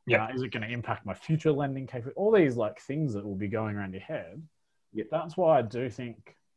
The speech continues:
Speaker 2: having a chat to someone, a professional, you know, um, does help as well. So just don't let yourself spiral uncontrollably and not reach out. So that would be sort of the key thing. But yeah, definitely beware of scammers, because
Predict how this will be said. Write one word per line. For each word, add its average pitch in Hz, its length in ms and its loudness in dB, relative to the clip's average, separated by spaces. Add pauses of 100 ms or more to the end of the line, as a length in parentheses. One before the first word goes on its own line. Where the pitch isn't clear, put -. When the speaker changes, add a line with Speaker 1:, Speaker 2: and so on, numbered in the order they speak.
(120)
Speaker 2:
having 123 260 -8
a 113 40 -8
chat 110 300 -10
to 117 60 -14
someone, 101 680 -10
a 104 60 -10
professional, 120 800 -10 (540)
you - 80 -8
know, 123 320 -8
um, 113 580 -6 (420)
does 113 260 -4
help 139 300 -8 (160)
as 113 120 -10
well. 123 280 -2
So 139 120 -4
just 127 240 -8
don't 160 220 2
let 131 100 -8
yourself 120 280 -6
spiral 113 840 -2 (360)
uncontrollably 117 880 -4
and 110 200 -6
not 104 200 -6
reach 101 280 -8
out. 95 220 -10 (180)
So 98 440 -10
that 107 140 -6
would 98 140 -10
be 98 140 -10
sort 92 200 -16
of 92 60 -14
the 95 60 -12
key 92 260 -14
thing. 95 240 -10
But 92 100 -10
yeah, 95 160 -6
definitely 139 400 2
beware 104 400 2
of 95 60 -2
scammers, 95 520 -8
because 95 440 -8